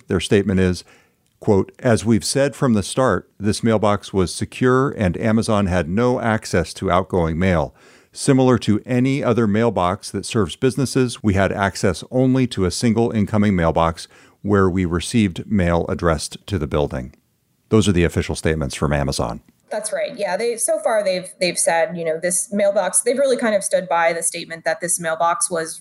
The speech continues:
Speaker 2: set up to make voting easier for the employees. And, um,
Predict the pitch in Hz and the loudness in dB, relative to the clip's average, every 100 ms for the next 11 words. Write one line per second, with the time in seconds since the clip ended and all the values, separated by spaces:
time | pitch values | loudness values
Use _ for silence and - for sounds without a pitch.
0 | _ - 196 175 156 - - 175 156 - | _ 0 4 6 4 2 -2 0 0 -4
1 | - 180 165 160 165 - 160 151 160 175 | 0 2 2 0 -4 -6 -6 -4 0 0
2 | - - 160 160 - 170 165 165 165 - | -2 -6 -8 -10 -6 -2 0 0 0 0
3 | 160 165 165 - - - _ 170 156 156 | 0 -4 -10 -16 -20 -20 _ 0 2 2
4 | - - | -2 -4